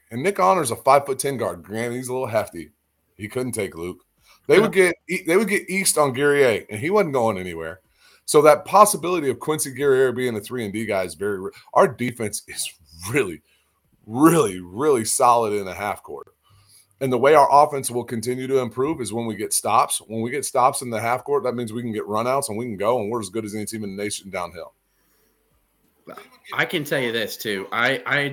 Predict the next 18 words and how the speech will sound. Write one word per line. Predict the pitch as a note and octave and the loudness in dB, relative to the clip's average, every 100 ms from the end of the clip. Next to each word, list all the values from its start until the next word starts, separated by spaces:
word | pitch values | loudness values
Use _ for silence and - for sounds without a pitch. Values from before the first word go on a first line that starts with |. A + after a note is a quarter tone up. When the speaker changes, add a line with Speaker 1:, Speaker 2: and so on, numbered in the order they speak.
| C3 | -6
Speaker 2:
enjoy | C3 B2 B2 B2+ | -8 -4 0 0
watching | B2 B2+ B2+ B2 | 2 -2 -2 -12
the | G#2 | -10
team, | - A#2+ A2 - _ _ - | -8 -8 -8 -16 _ _ -10
uh, | G#2 G2 | -6 -6
crash | - A2+ A2 - | -4 -2 -2 -2
the | A2+ | -8
boards | G#2+ A2+ A2+ G#2+ | -6 -2 -2 -4
and | F#2 F2 | -6 -6
switch | - A#2 A#2 - - - | -6 -4 -4 -4 -10 -10
and | G#2+ G#2+ | -8 -6
then | G#2 G2+ G2 | -4 -4 -4
getting | A#2+ A#2 G#2 | -6 -6 -10
T | A#2+ A#2+ A2 | -8 -4 -6
S | G#2 | -6
J | G#2+ A2 G#2+ | -6 -6 -6
in | F#2 | -8
transition. | A2+ G#2 G2 G#2+ A2+ - A#2+ | -8 -8 -6 -6 -6 -4 -6